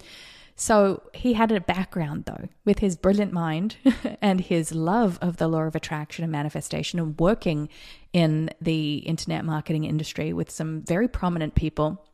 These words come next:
We put our heads together, and we'd always wanted to write an ebook together or create a course. We'd talked about that for a couple of years before we met because we were,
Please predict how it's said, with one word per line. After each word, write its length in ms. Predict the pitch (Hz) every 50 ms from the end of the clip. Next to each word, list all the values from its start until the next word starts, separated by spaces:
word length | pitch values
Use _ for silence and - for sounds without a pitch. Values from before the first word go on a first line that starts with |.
| _ _ _ _ _ _ _ _ _ _ _ _ _ - - - - - - _ - -
We 80 | 220
put 160 | 208 - 220
our 100 | 202 165
heads 280 | 151 143 147 143 - -
together, 260 | - 156 - 135 - -
and 120 | 214 220 226
we'd 140 | 226 226 - -
always 400 | 202 202 233 262 269 254 - 170
wanted 600 | 160 160 156 160 160 - - 175 160 156 156 - - - - _ _ -
to 120 | - 180 160
write 260 | 160 151 156 160 180
an 80 | 170
ebook 380 | - 160 165 156 - 156 156 -
together 500 | - 202 175 170 156 156 160 160 160 156
or 80 | 160 165
create 340 | - - 190 165 160 -
a 40 | -
course. 320 | - - 170 123 151 - -
We'd 140 | 240 226
talked 240 | - - 214 - -
about 240 | - 180 165 165 -
that 180 | - - - -
for 80 | 185
a 60 | 175
couple 380 | - - - - 185 - 180 175
of 120 | 165 -
years 260 | 160 165 165 151 160 -
before 460 | - 180 - - 160 160 160 - - _ - - _ _ _ _ -
we 120 | - 170 180
met 240 | 233 262 - -
because 240 | - 175 - 175 180
we 100 | 190 202
were, 100 | 202 -